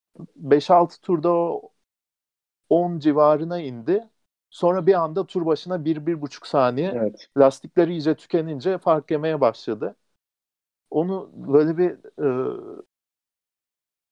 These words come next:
Speaker 1: hani şey olarak kullanmaya çalıştılar. E, Hamilton geçerken iyice zorlansın da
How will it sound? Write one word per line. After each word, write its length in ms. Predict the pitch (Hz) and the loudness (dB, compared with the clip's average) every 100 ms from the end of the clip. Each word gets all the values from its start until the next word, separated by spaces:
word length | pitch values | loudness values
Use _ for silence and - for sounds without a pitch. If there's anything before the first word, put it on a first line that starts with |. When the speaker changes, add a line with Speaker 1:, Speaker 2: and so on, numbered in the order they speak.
| _ | _
Speaker 1:
hani 460 | 147 131 123 110 - _ _ _ _ _ _ _ _ _ _ | 2 2 2 -2 -12 _ _ _ _ _ _ _ _ _ _
şey 240 | - - 175 | -2 4 6
olarak 360 | 151 135 127 | 6 4 2
kullanmaya 540 | - 127 117 110 107 107 | -4 0 2 0 -4 -6
çalıştılar. 640 | - 117 - - 113 104 - _ _ _ _ _ _ _ _ _ - | -4 -6 -8 -4 0 0 -2 _ _ _ _ _ _ _ _ _ -4
E, 40 | 117 104 104 104 104 - - | -2 -2 -4 -6 -8 -12 -10
Hamilton 540 | 143 147 160 143 156 | 2 4 6 4 4
geçerken 640 | 135 139 170 147 - 143 131 | 4 4 4 2 2 -4 -4
iyice 300 | 147 131 127 | -4 -2 2
zorlansın 640 | 131 131 131 143 143 - | 2 2 2 2 0 -4
da 100 | 160 | -6